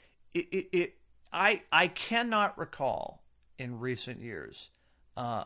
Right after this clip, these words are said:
a movie making me, uh, you know, having this kind of an impact. You know, really being a scary movie that, that, that, that grabs you while you're in the theater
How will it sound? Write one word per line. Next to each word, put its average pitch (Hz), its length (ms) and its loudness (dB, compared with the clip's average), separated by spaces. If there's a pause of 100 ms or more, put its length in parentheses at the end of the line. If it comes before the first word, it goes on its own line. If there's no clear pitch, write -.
a 123 80 -6
movie 123 360 -4
making 110 520 -6
me, 101 320 -10 (520)
uh, 107 360 -6 (360)
you 135 100 -8
know, 117 80 -6
having 117 240 -4
this 123 180 -4
kind 120 140 -6
of 104 80 -8
an 110 60 -8
impact. - 500 -10
You 139 100 -4
know, 123 140 -4
really 156 360 2
being 120 360 -2
a 107 100 -6
scary 110 800 -8 (400)
movie 117 440 -6
that, 110 260 -10
that, 110 220 -6 (440)
that, 113 140 -6 (180)
that 110 180 -8
grabs 143 480 8
you 170 120 2
while 143 220 6
you're 131 180 0
in 123 80 -2
the 113 60 -6
theater 110 500 -6